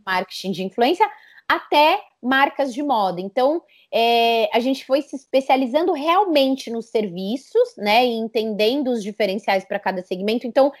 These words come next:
hoje, assim, eu não posso falar pra você, "Ah, eu atendo só moda, eu atendo só entretenimento." Não, a gente tem um mix aqui.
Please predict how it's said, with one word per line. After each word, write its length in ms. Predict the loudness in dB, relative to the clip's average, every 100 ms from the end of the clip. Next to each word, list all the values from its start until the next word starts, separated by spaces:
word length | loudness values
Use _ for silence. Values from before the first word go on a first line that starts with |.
| -18 -20 _ 2
hoje, 340 | 6 6 4
assim, 200 | 2 2
eu 40 | -2
não 80 |
posso 180 | 0 2
falar 140 | 2 2
pra 140 | 0
você, 120 | 0
"Ah, 140 | 4 4
eu 120 | 4
atendo 340 | 0 -4 -6
só 280 | -4 0 2
moda, 540 | 2 4 6 6 4
eu 140 | 2 2
atendo 440 | -2 -6 -6 -8 -10 _ -2
só 240 | 0 2
entretenimento." 760 | 0 -4 -6 -6 -4 -6 -8 -8
Não, 300 | -2 -2 -2
a 40 |
gente 280 | -4 -6 -4
tem 180 | -2 0
um 140 | 0
mix 400 | 0 -2 -4 -6
aqui. 420 | -8 -4 2 4